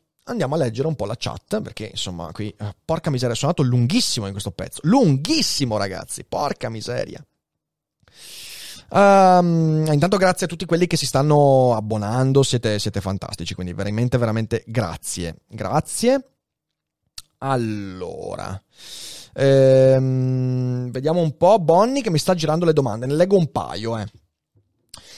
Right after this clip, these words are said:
Eh, allora, Bianca Sum dice: "Non credi che oggi sia più difficile capire il significato di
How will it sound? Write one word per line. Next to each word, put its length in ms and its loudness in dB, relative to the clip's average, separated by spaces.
Eh, 680 4
allora, 300 4
Bianca 300 2
Sum 240 0
dice: 240 -2
"Non 140 2
credi 240 -2
che 100 0
oggi 220 2
sia 240 -2
più 120 -8
difficile 460 -4
capire 300 -2
il 40 -2
significato 600 -2
di 280 -4